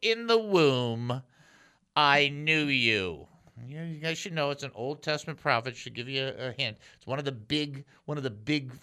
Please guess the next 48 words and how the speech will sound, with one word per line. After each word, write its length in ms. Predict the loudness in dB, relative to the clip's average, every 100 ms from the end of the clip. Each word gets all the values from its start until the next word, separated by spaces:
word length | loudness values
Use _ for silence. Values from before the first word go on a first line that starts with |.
| -6
well, 180 | -4 -4
we 100 | -4
call 280 | 0 0
'em 60 | 0
the 100 | -6
big 240 | -6 -6
five, 300 | -2 0 0
but 80 | -2
they're 100 | -6
actually 220 | -4 -4
the 100 | -6
big 200 | -8 -10
four 340 | -10 -8 -6 -6
because 340 | -8 -10 -12 -14 _ -8
one 160 | -6
of 60 | -4
the 80 | -6
books 320 | -6 -8 -10
is 240 | -12 -12
written 320 | -10 -10 -12 -8
by, 300 | -6 -6 -10 _ _ _ _ _ -12
uh, 80 | -10
we'll 140 | -8 -10
move 180 | -10
on. 120 | -10 -14 -20 -8
All 80 | 0
right, 160 | 0 0
so 280 | 2 2 2 -4 -12 -12
<laughs> 280 | -18 -18 -14
let's 160 | -14
get 240 | -4 -4 -4
into 200 | -6 -4
the 120 | -6
text, 420 | 0 0 0 2
back 360 | 4 4 4 -4
to 400 | 0 2 2 -2 -8 -20 -20 -2
our 160 | 0 2
text, 400 | 4 2 2 -4
and 120 | -4
this 220 | -4 -2
is 180 | -4 0
a, 300 | 2 0 -4 -10 -10
a 80 |
part 280 | -2 2 4
I 60 | 4
really 340 | 0 0 2
like. 280 | 2 0 0
So 320 | 0 0 0